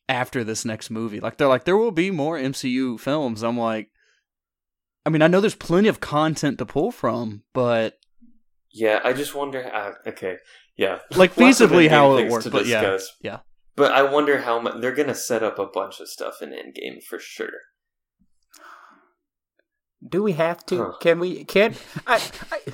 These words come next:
Speaker 3: sometimes I just want an ending. Not everything has
Speaker 2: Yeah.
Speaker 3: to keep going. <laughs>
Speaker 2: You're right, you're right, but it makes money. Okay,
Speaker 3: Yeah.
Speaker 2: back to,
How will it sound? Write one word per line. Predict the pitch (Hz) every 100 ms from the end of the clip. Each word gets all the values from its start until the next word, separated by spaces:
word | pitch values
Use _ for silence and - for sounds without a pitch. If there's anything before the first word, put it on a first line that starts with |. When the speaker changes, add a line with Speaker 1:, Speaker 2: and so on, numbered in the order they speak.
| - - _ _ _
Speaker 3:
sometimes | - 370 294 208 160
I | 156
just | 147 113
want | 120 95
an | 87
ending. | 85 80 73 - - _ - - - - -
Not | 175 247
everything | 190 165 143 143
has | 127 120
Speaker 2:
Yeah. | -
Speaker 3:
to | 113
keep | 131 98
going. | 123 110 110 113 -
<laughs> | 147 - 147 - 160 - - _ - _ _ 120
Speaker 2:
You're | 117
right, | 101 95 -
you're | 117 104
right, | 95 87
but | 123
it | 127
makes | 131 -
money. | 104 92 90 _ -
Okay, | - 190
Speaker 3:
Yeah. | 185
Speaker 2:
back | 175 170
to, | 131